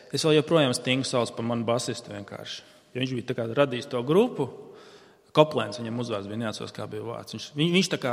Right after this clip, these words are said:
radīja The Police, viņš saka, "Stings ir mans basists vienkārši." Jūs saprotat, tāpat arī mums ar Dievu, ja? Divi valdnieki saskarās. Un mēs, tāpēc mēs esam ienaidnieki, jo mēs,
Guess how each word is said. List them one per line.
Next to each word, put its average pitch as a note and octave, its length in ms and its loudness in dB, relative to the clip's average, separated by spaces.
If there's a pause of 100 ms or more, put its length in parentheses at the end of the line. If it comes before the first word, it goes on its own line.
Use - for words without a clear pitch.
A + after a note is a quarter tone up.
radīja D#3+ 320 4
The B2+ 160 -2
Police, C#3+ 600 0 (280)
viņš - 80 -12
saka, C3+ 120 -4
"Stings D#3 300 0
ir C#3+ 60 0
mans B2 240 -4
basists C3 560 -2
vienkārši." - 600 -14 (1500)
Jūs - 140 -2
saprotat, F#3+ 320 0 (1900)
tāpat D3+ 300 -6
arī F#3+ 100 0
mums F#3 240 -2
ar E3 160 -4
Dievu, C3 380 2
ja? A#2+ 160 -4 (340)
Divi G3 280 6
valdnieki E3+ 440 4
saskarās. B2+ 720 -4 (1300)
Un C3+ 80 -4
mēs, D#3 140 -2
tāpēc G3+ 260 0
mēs G3 140 2
esam G#3 180 2
ienaidnieki, B2+ 560 2
jo C3+ 80 0
mēs, D3 220 0